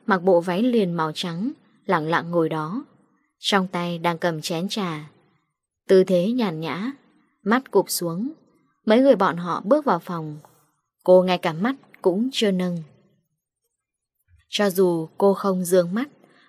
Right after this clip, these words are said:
ba người liếc mắt một cái liền nhận ra cô. Dáng vẻ của cô có hóa thành tro, bọn họ cũng nhận ra ngay. Ngày đó,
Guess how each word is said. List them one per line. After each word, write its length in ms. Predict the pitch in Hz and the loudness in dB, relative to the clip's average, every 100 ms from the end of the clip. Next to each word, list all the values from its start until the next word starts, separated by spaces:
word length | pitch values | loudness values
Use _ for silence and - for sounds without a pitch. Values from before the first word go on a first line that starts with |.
| - | 0
ba 180 | 202 196 | 2 4
người 180 | 180 | 4
liếc 180 | 185 277 | 6 4
mắt 240 | 269 285 233 | 2 -2 -2
một 180 | 170 - | -4 -4
cái 380 | 170 170 262 - | -8 -6 -8 -4
liền 180 | 214 175 | -2 -2
nhận 200 | 185 165 | -4 -6
ra 220 | 180 180 170 | -8 -8 -4
cô. 340 | 170 160 160 _ _ _ _ _ - | -4 -4 -8 _ _ _ _ _ -12
Dáng 300 | 190 196 220 | -2 0 0
vẻ 200 | 269 165 | -2 -4
của 200 | - 160 | -2 -4
cô 420 | - 190 180 170 _ _ - | -2 -2 -2 -4 _ _ -6
có 120 | 247 | 0
hóa 260 | 233 208 254 | 2 0 -2
thành 200 | 262 175 | -4 -4
tro, 360 | - 202 190 180 | -4 -2 -4 -4
bọn 140 | 170 165 | -4 -2
họ 180 | 175 - | -4 -2
cũng 200 | 196 240 | -2 -2
nhận 200 | 220 165 | -2 -4
ra 180 | 180 | -6
ngay. 400 | 170 165 160 156 - _ _ _ _ _ _ _ _ _ _ _ - | -6 -8 -10 -12 -16 _ _ _ _ _ _ _ _ _ _ _ -4
Ngày 200 | 190 170 | -2 0
đó, 380 | 165 165 233 | -2 -4 -8